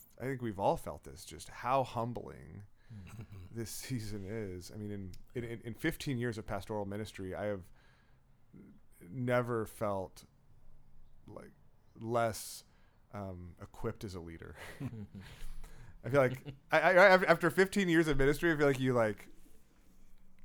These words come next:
Speaker 1: at least at some point, you know, you, you get into some type of grooves and you're like, you know, situations come up and you're like, "Okay, like, I, I don't know exactly what to do, but I've, I've dealt with something like this before." And,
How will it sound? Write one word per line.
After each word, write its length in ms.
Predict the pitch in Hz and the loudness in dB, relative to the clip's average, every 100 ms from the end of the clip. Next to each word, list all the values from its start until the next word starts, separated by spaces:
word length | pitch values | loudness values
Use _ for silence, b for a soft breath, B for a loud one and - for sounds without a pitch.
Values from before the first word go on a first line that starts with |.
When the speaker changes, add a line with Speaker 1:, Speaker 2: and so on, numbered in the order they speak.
| - - - - - | -18 -18 -18 -8 0
Speaker 1:
at 60 | |
least 100 | 196 | 2
at 60 | 165 | 2
some 140 | 151 | 2
point, 220 | 143 127 | 2 2
you 80 | 135 | 2
know, 40 | 120 | 0
you, 140 | 123 - - | -2 -6 -8
you 120 | 139 | 0
get 120 | 156 | 2
into 160 | 151 117 | 2 0
some 160 | 131 131 | -2 2
type 140 | 131 | 2
of 80 | 113 | 2
grooves 420 | 101 110 143 151 | -2 0 0 -2
and 100 | 127 | -4
you're 140 | 117 110 | 0 0
like, 240 | 101 - | 0 -2
you 60 | 135 | -4
know, 40 | |
situations 540 | 147 180 165 147 165 | 2 4 4 2 0
come 180 | - 120 | 0 4
up 180 | 135 160 | 4 2
and 80 | 143 | 0
you're 80 | 127 | 0
like, 140 | 127 - | -2 -2
"Okay, 380 | 311 - 117 170 - - - - - | -2 2 0 0 -8 -20 -20 -12 -8
like, 140 | 190 - - b b - | -8 -10 -20 b b -10
I, 60 | 233 - - | -10 -10 2
I 40 | |
don't 100 | 302 | 4
know 80 | 170 | 6
exactly 340 | 131 120 104 117 | 4 2 0 0
what 100 | 120 | -2
to 60 | 147 | -2
do, 140 | 226 | -4
but 120 | 269 | -2
I've, 120 | 302 - - 277 | -4 -6 -4 -4
I've 100 | 240 | 4
dealt 160 | 131 | 4
with 100 | 113 | 4
something 240 | 120 104 107 | 0 0 -2
like 160 | 101 | -4
this 120 | 107 | -6
before." 440 | - 101 98 110 151 | -8 -6 -2 -2 -2
And, 180 | 104 | -8